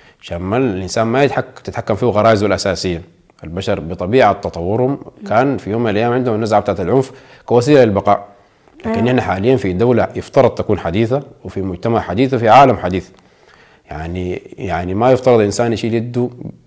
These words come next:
Speaker 1: يعني، أو يشيل حقه بيده إطلاقًا.
Speaker 2: أيوة،
Speaker 1: القانون
Speaker 2: التحضر
Speaker 1: جاي عشان
Speaker 2: مفترض يكون بيساوي ال-، نوعًا ما المسالمة.
Speaker 1: بالضبط كده
Speaker 2: مم.
Speaker 1: يعني، القانون جاي عشان يحميك أنت من نفسك،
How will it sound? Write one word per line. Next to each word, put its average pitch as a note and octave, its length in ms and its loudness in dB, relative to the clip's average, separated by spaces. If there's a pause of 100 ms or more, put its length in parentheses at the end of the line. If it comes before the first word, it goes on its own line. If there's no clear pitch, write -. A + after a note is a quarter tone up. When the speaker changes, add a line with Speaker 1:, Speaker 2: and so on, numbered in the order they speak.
(100)
Speaker 1:
يعني، F2+ 300 -6
أو F#2 80 -6
يشيل G#2+ 180 -2
حقه A#2+ 300 0
بيده A#2 340 4
إطلاقًا. A2 420 2 (680)
Speaker 2:
أيوة، A#3 120 -2
Speaker 1:
القانون B2 240 0
Speaker 2:
التحضر B2+ 180 6
Speaker 1:
جاي B3+ 100 6
عشان G#3 140 4
Speaker 2:
مفترض G#3 360 0
يكون G#3 520 -2
بيساوي G3+ 460 0
ال-، F3+ 300 -4 (280)
نوعًا F#3 320 0
ما F#3+ 180 0
المسالمة. F#3 640 4 (160)
Speaker 1:
بالضبط G#2+ 520 -2
كده F#2 140 0
Speaker 2:
مم. F2+ 80 2
Speaker 1:
يعني، F2 340 -2 (260)
القانون F#2+ 840 -2
جاي A#2+ 100 4
عشان G#2 240 0
يحميك A2 320 -4
أنت A#2+ 160 -6
من G2+ 180 0
نفسك، A#2+ 320 -4